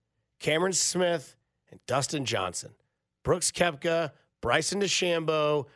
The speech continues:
Charles Howell, even though he won the individual award, Sergio Garcia, Patrick Reed, and all these other clowns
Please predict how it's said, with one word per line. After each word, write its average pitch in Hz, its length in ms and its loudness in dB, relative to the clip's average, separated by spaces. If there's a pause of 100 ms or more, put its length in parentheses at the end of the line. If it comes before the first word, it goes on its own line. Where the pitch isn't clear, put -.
(140)
Charles 165 340 2
Howell, 165 520 6
even 156 100 -2
though 170 80 2
he 175 60 2
won 175 180 2
the 185 80 0
individual 185 480 0
award, 143 460 0 (200)
Sergio 165 440 0
Garcia, 170 800 0 (260)
Patrick 196 640 0
Reed, 175 580 2 (260)
and 143 120 2
all 170 120 4
these 202 180 -2
other 214 220 2
clowns 175 720 4